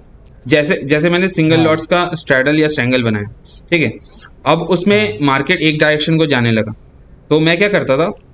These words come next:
Speaker 1: कभी मैंने try करा कि opposite side से और additional मैंने calls बेच दिए अगर पुट side पे जा रहा है market, ठीक है? All additional calls बेच दिए, या फिर जो मैंने हेज
Speaker 2: अच्छा।
Speaker 1: बाय कर रखा है उसको closer ले आया, ठीक है? तो ऐसे ही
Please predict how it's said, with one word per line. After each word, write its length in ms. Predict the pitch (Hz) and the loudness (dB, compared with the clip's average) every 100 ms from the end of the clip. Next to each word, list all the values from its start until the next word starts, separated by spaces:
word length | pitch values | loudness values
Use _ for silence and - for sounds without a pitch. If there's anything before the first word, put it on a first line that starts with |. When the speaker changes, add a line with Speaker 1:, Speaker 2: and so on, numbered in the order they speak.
| - - - - | -20 -20 -20 -4
Speaker 1:
कभी 280 | 143 160 190 | 0 2 2
मैंने 240 | 180 175 175 | 2 2 2
try 240 | 170 170 | 2 2
करा 260 | 165 170 175 | 2 2 0
कि 160 | 175 | -2
opposite 460 | 139 139 127 156 160 | 0 0 2 0 0
side 260 | 165 151 | 0 0
से 160 | 151 175 | 0 -2
और 320 | - 127 139 | 0 0 2
additional 460 | 135 135 139 151 151 | 0 0 -2 0 0
मैंने 200 | 147 147 | 2 0
calls 360 | 147 120 127 127 | 0 0 0 -2
बेच 220 | 131 127 | -2 -2
दिए 160 | 131 135 | -2 0
अगर 220 | 131 131 | 0 -2
पुट 380 | - - 143 - | -4 -6 -4 0
side 220 | 127 127 | 0 0
पे 80 | 123 | 0
जा 120 | 117 | 2
रहा 120 | 117 | 2
है 60 | 113 | 0
market, 260 | 113 - - - - - - | -2 -6 -12 -20 -20 -12 -2
ठीक 140 | 175 | 0
है? 180 | 135 - | 0 -2
All 300 | - 123 143 | -6 0 2
additional 440 | 143 139 143 147 143 | 2 0 0 0 2
calls 180 | 131 127 | 0 0
बेच 100 | 120 | -2
दिए, 120 | 123 | 0
या 240 | 127 147 170 | 2 2 2
फिर 220 | 165 170 | 2 2
जो 120 | 160 | 2
मैंने 160 | 160 170 | 2 0
हेज 140 | 120 | 0
Speaker 2:
अच्छा। 180 | 147 151 | 0 2
Speaker 1:
बाय 180 | 151 151 | 2 2
कर 140 | 151 | 0
रखा 200 | 147 156 | 0 0
है 60 | 147 | 0
उसको 320 | 127 - 147 | -2 -2 -2
closer 360 | 147 131 131 | 0 0 2
ले 160 | 127 120 | 2 2
आया, 260 | 113 110 113 - - - - | 2 0 -6 -14 -20 -20 -4
ठीक 140 | 165 170 | -2 0
है? 100 | 117 | -2
तो 380 | - - - | -6 -10 -2
ऐसे 300 | 147 156 156 | 0 2 2
ही 400 | 220 190 226 220 | 2 2 0 -2